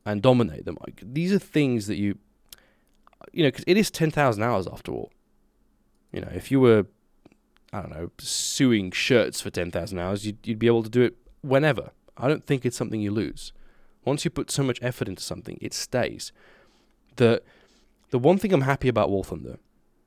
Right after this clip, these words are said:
and w-, one of the reasons, besides the fact that the ten thousand hours that I invested in this miserable game gave me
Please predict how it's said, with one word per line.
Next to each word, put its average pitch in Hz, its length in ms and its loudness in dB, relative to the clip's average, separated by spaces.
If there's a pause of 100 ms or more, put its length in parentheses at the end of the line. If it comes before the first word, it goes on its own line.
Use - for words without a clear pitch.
(340)
and 95 340 0 (400)
w-, 90 140 -16 (640)
one 139 240 4
of 156 60 4
the 135 80 6
reasons, 120 340 2
besides 131 800 -2
the 135 80 -2
fact 110 360 -4
that 104 160 -4 (120)
the 123 100 -8
ten 110 220 -6
thousand 104 340 -4
hours 98 280 -6
that 90 80 -6
I 95 40 -6
invested 92 420 -8
in 90 100 -10
this 87 140 -10 (300)
miserable 90 320 -8
game 78 340 -12 (480)
gave 95 240 -4
me 85 300 -10